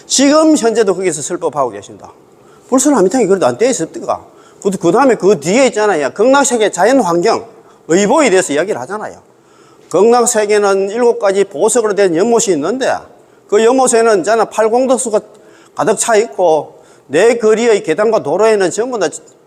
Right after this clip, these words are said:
네 가지 보석으로 돼 있고, 그 위에 누각이 하나 있는데 칠보로 전부 다 이제 장엄돼 있다고 그런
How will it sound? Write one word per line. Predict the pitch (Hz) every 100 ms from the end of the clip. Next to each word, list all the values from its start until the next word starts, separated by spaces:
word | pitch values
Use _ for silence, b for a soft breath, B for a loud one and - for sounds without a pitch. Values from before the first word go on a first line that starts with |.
| _
네 | 143
가지 | 190 208
보석으로 | 156 190 226 214
돼 | 151 196
있고, | 208 135 95 B B B
그 | - 185
위에 | 254 247
누각이 | 202 277 240
하나 | 185 170 208
있는데 | 139 170 247 165 98
칠보로 | - 277 294 247
전부 | 208 247
다 | 175
이제 | 139
장엄돼 | 196 - 156 180
있다고 | 214 202 151
그런 | - 302 254